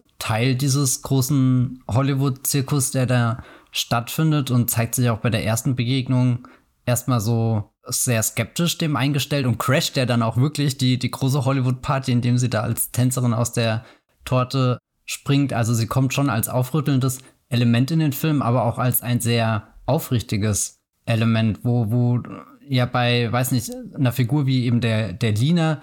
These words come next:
sehr schnell die Betonung darauf liegt, dass ja vieles von dem nicht echt ist oder nur für die Show ist oder viel auch eingeredet ist und gar nicht so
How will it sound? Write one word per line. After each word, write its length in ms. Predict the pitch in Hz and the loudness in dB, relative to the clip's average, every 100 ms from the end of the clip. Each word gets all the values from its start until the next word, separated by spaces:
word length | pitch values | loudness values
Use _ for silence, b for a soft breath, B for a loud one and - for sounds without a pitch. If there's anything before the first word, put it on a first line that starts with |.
| B B B _ _ _ - _ | B B B _ _ _ -20 _
sehr 240 | - - 135 | -6 0 0
schnell 240 | 139 143 | 2 2
die 80 | 127 | 2
Betonung 560 | 120 - 139 160 147 127 | 0 -2 0 2 2 2
darauf 360 | 117 123 - | 2 0 0
liegt, 220 | 127 131 | -2 -2
dass 160 | 131 - | -2 0
ja 80 | 123 | -2
vieles 400 | - 170 165 135 | -2 0 2 0
von 220 | 139 123 | 0 0
dem 500 | 131 127 127 120 - | 2 4 2 0 -4
nicht 200 | 127 120 | -2 0
echt 280 | 110 131 - | 0 -2 0
ist 120 | 117 | -2
oder 200 | 113 110 | 0 2
nur 160 | 117 131 | 4 2
für 120 | 127 | 0
die 320 | 117 117 - | 0 -2 -4
Show 400 | - - 151 156 | -4 0 2 2
ist 220 | 147 127 107 | 2 0 0
oder 480 | 117 113 104 - | 0 2 0 -4
viel 200 | 117 131 120 | -4 -2 0
auch 100 | 104 | -2
eingeredet 800 | 101 139 143 127 135 131 127 - B B _ - | 0 2 2 2 2 2 0 -4 B B _ -2
ist 220 | 131 131 | -2 2
und 160 | 120 | 0
gar 120 | 113 120 | 0 0
nicht 140 | 131 | 0
so 280 | 127 113 | 0 0